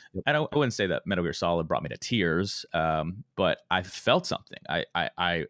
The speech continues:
Speaker 2: I f-, I felt for these characters, and it seeped into my real life of how I thought about things, the world, uh, war economies, things like that. Um, this was also the same year as, uh, Resident Evil two. I'm a big Resi fan.
Speaker 1: Oh, yeah.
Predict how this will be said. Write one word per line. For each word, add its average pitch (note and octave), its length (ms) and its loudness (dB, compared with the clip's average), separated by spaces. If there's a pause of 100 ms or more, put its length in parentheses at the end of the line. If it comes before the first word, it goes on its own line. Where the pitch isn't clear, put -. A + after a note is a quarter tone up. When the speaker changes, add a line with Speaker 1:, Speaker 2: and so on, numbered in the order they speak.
(120)
Speaker 2:
I F2 80 -6
f-, - 280 -16
I F2 120 -2
felt C#3+ 320 2
for - 80 -2
these F#2 160 0
characters, C3 500 -2
and E2 100 -4
it E2 100 -4
seeped C#3+ 480 -2
into F#2+ 240 -4
my D2+ 140 -4
real F#2 320 2
life A2 300 0
of F#2 80 -6
how F2 220 -2
I E2 80 0
thought B2 280 0
about E2+ 380 0 (120)
things, - 520 -8
the F2 80 0
world, F2+ 560 -2 (600)
uh, A#1+ 80 0
war G2 460 4
economies, - 680 -6
things B2+ 240 2
like E2+ 200 0
that. G#2 400 2 (460)
Um, F#2+ 540 4
this C3 160 4
was B2 100 2
also D3 260 4
the C3+ 120 2
same A2 280 2
year G2+ 320 2
as, F2+ 540 2
uh, E2+ 100 0
Resident F#2 280 2
Evil A#2+ 160 2
two. C3 400 2
I'm F#2+ 100 0
a F#2 40 0
big F2+ 180 0
Resi F#2 340 2
fan. G2+ 340 2
Speaker 1:
Oh, G2 100 2
yeah. F2+ 220 2